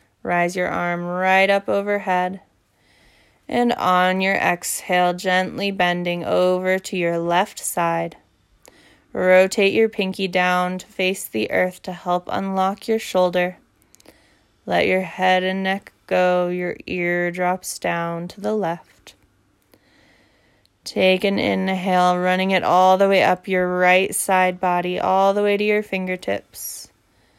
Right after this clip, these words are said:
Exhale, let your head and neck go another layer. Finding the space in your shoulders, you can bend your arm as much as you'd like.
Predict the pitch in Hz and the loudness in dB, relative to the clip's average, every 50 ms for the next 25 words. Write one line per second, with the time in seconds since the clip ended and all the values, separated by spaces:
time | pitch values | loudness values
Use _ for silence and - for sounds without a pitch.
0 | _ _ _ _ _ _ _ _ _ _ _ _ _ - - - - 165 180 180 | _ _ _ _ _ _ _ _ _ _ _ _ _ -14 -6 -2 2 4 6 6
1 | 180 185 185 185 185 180 - - - - - - - 190 180 180 180 180 180 180 | 6 6 6 4 2 -2 -4 -4 -4 -4 -4 -4 -2 0 2 4 4 4 4 2
2 | 180 175 175 175 180 180 - - 190 185 185 180 185 180 180 180 180 180 180 180 | 2 2 2 2 2 2 0 0 0 -2 -2 0 0 0 0 0 -2 -2 -4 -4
3 | 185 - _ - 185 180 175 175 175 175 180 180 180 175 175 175 175 175 175 180 | -6 -8 _ -4 -2 0 0 0 0 -2 -4 -4 -4 -4 -2 -2 -2 0 0 2
4 | 180 185 185 180 170 170 165 165 165 165 170 170 - _ _ _ _ _ _ _ | 2 2 2 2 0 0 0 -2 -2 -4 -6 -8 -12 _ _ _ _ _ _ _
5 | _ _ _ _ _ _ _ _ _ _ _ _ _ - - - - 180 175 175 | _ _ _ _ _ _ _ _ _ _ _ _ _ -20 -18 -10 -6 -4 -2 0
6 | 175 175 180 180 180 180 180 180 185 185 190 202 - - - - - 180 175 175 | 0 0 -2 -2 -4 -4 -4 -4 -6 -6 -6 -6 -8 -8 -8 -6 -4 -4 -4 -4
7 | 175 - - - - 190 185 190 196 196 - - - 185 175 175 175 175 175 175 | -6 -8 -10 -10 -8 -6 -6 -6 -6 -8 -10 -10 -6 -4 -4 -2 -2 -2 -2 -4
8 | 175 170 170 170 170 170 170 170 170 175 165 165 170 165 165 170 175 - - - | -4 -6 -8 -10 -8 -8 -8 -8 -6 -6 -6 -4 -6 -6 -6 -6 -8 -6 -6 -4
9 | 185 180 180 180 180 180 175 170 160 160 165 165 165 165 165 170 175 175 185 - | -4 -2 -2 -2 -4 -4 -6 -8 -10 -10 -12 -12 -10 -8 -6 -4 -4 -6 -6 -4
10 | - 202 196 - 208 208 180 - 175 170 165 165 165 _ - - | -6 -6 -4 -4 -6 -6 -2 -2 -2 -2 -2 -4 -8 _ -20 -20